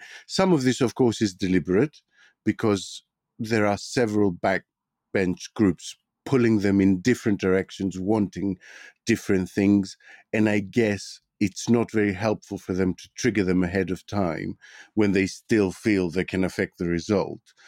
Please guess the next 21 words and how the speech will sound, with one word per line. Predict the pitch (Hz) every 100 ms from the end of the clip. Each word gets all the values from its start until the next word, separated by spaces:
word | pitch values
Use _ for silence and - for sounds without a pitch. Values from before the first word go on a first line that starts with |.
| - _
because | - - 98
then | 95 95 87
the | 95
motivation | 98 104 87 117 113 -
is | 90 85
there | 98
to | 90 92
go | 92 107
out | 98 92 - 98 87
big | 110 90
in | 101
the | 95
media | 95 104 95 87 - - - - - - - -
to | 107
try | 95 - 123 107 101
and | 95 92 90 85 _ -
change | - 92 90 80
their | 90 85
mind | 95 104 82 85 85 -
from | - 95 85
doing | 80 90 92